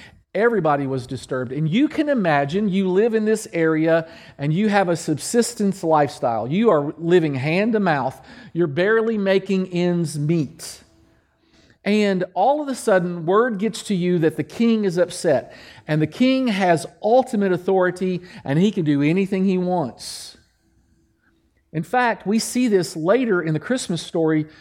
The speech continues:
because King Herod is so disturbed that there's a newborn king, he has all the boys in the region killed who are two years and, and younger.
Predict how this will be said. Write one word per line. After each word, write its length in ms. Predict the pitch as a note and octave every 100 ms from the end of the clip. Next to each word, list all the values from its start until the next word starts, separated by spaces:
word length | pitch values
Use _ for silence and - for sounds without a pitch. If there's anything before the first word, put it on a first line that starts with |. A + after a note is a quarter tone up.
| -
because 340 | D#3 F#3+ D#3+
King 300 | - A#3+ B3+
Herod 580 | G3+ A3+ A3 F3+ D#3 D3+ - - _ _
is 180 | - D3+
so 420 | - - B3 D#4
disturbed 760 | D4 A3+ - C4+ C4 G3+ F3 D3+
that 120 | E3
there's 240 | G3+ F#3+
a 60 | E3
newborn 560 | E3 G#3 C4 G#3 G#3 F3+
king, 420 | A3+ G3+ E3 - - -
he 160 | - A3+
has 200 | G#3 F#3
all 440 | F3+ A3 C4 C4+
the 120 | A#3+ G3+
boys 540 | G3+ G3+ G3+ F#3 -
in 380 | F#3+ G#3+ G#3+ G3+
the 80 | F#3+
region 640 | F#3+ G3+ E3 E3+ E3 D#3 - - _
killed 720 | - - A#3+ D#3+ B2+ B2+ C3 C3+ _ _ _ _ _ _
who 120 | - D3+
are 80 |
two 180 | - G3+
years 260 | F3 D#3+ C#3
and, 220 | C3+ C3
and 160 | C#3 C3+
younger. 420 | C3+ B2+ -